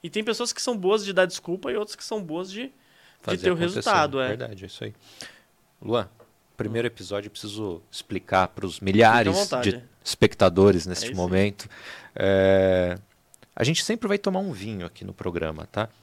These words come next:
Speaker 2: Então hoje, não sei se a câmera tá pegando direitinho aqui, a gente tá tomando o Vinhalba, um vinho feito com a uva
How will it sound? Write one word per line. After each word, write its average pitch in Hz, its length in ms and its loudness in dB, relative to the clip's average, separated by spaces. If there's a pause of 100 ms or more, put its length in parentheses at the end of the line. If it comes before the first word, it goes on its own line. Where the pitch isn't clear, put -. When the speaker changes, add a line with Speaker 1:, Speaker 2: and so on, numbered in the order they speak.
Speaker 2:
Então 156 220 -2
hoje, 110 320 0
não - 760 -20
sei 104 100 -14
se - 100 -12
a - 40 -12
câmera 92 280 -6
tá - 120 -6
pegando 92 360 2
direitinho 87 520 -4
aqui, 147 300 -4 (420)
a 139 40 -8
gente 135 160 -6
tá 160 80 2
tomando 151 440 -2
o 147 200 -2 (120)
Vinhalba, 147 640 2 (640)
um 98 80 -6
vinho 104 400 0 (400)
feito - 300 0
com - 80 2
a 101 80 8
uva 92 380 2